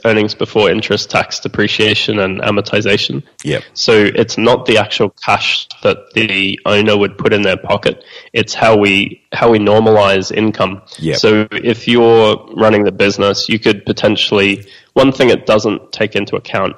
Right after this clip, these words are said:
Speaker 1: is how much they're putting into inventory,
Speaker 2: Yep.
Speaker 1: for example.
Speaker 2: Yep.
Speaker 1: And that's separate. We
Speaker 2: Yep.
Speaker 1: use a cost of goods sold method.
Speaker 2: Yep.
Speaker 1: Um, so you need to factor in how much inventory you're, you're going to pay. Also doesn't factor in taxes.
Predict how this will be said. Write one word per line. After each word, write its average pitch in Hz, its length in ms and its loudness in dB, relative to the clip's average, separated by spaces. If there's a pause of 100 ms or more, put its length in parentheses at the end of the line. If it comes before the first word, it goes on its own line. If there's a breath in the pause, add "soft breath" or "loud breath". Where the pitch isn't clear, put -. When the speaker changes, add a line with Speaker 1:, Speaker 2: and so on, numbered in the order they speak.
(100)
Speaker 1:
is 95 460 -4 (100)
how - 140 -2
much 104 320 -2
they're 104 80 0
putting 101 300 -2
into 101 280 -6
inventory, 95 640 -4 (220 loud breath)
Speaker 2:
Yep. 76 160 -2
Speaker 1:
for 113 80 2
example. 92 580 -2 (120)
Speaker 2:
Yep. 65 220 -4
Speaker 1:
And 62 200 -6
that's - 260 -2
separate. - 500 -2 (200)
We 110 100 0
Speaker 2:
Yep. 107 60 4
Speaker 1:
use 101 140 0
a 101 80 0
cost - 400 -4
of 104 100 -10
goods 92 260 -6
sold 98 580 -2 (160)
method. 104 680 -4 (360 loud breath)
Speaker 2:
Yep. - 140 -6
Speaker 1:
Um, 104 200 -6
so - 180 0
you 107 200 2
need 107 240 2
to 101 280 0 (200)
factor - 360 -2
in 98 120 2
how - 120 -2
much 85 260 -2
inventory 104 680 0
you're, 98 340 -2 (120)
you're 110 140 0
going 101 280 0
to - 140 -18
pay. 98 340 -4 (200 loud breath)
Also 131 300 4
doesn't 107 320 2
factor - 320 -2
in 95 340 -4
taxes. - 640 -6